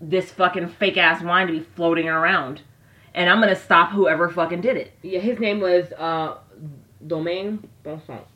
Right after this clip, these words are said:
Speaker 1: No, that's the, that's the, the winery. That's the
Speaker 2: Made by the Domaine Pensant from the Cloud
Speaker 1: His name is
Speaker 2: Saint
Speaker 1: Laurent
Speaker 2: Pierre.
Speaker 1: Pensant.
Speaker 2: Oh.
Speaker 1: He's a f-, the family, like, you know, the Pensant family.
Speaker 2: No.
Speaker 1: But, okay, there was, like, three,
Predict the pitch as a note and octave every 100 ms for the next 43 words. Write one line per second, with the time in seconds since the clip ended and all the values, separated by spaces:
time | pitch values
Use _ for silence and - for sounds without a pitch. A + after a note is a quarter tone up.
0 | _ - - D#3+ C#3+ C#3 E3 - - D#3+
1 | D3 A#2 D3 - - D#3+ C#3+ A#2+ - -
2 | B2 C#3 C#3+ D3 D#3 D3+ C3+ B2 D3+ _
3 | _ _ _ _ - D3 - - F3 F3
4 | E3 D#3 D#3 C#3+ D3+ D3+ C3 - C#3 C#3
5 | C3 - E3 D3+ F#3+ G3 F#3+ F3 E3+ E3
6 | E3 - - E3 D3+ C#3+ B2+ - _ _
7 | _ - - C3 G#2+ D2+ D#2+ - - -
8 | _ - D#3+ F#3+ F3 E3+ F3 D#3+ F3 D#3+
9 | D3+ C#3 C#3 C#3+ C#3 - D3+ C#3 C#3 C3+
10 | - - - _ _ _ - D3+ C#3+ D#3
11 | D3+ C#3+ D3 C3 C3+ F#3 F#3+ - - -
12 | F#3+ D3+ C#3 D3+ F3+ D#3+ - - - -
13 | - - - - - - G#3 G#3 A3 G#3+
14 | G#3+ F#3 - F3+ A3+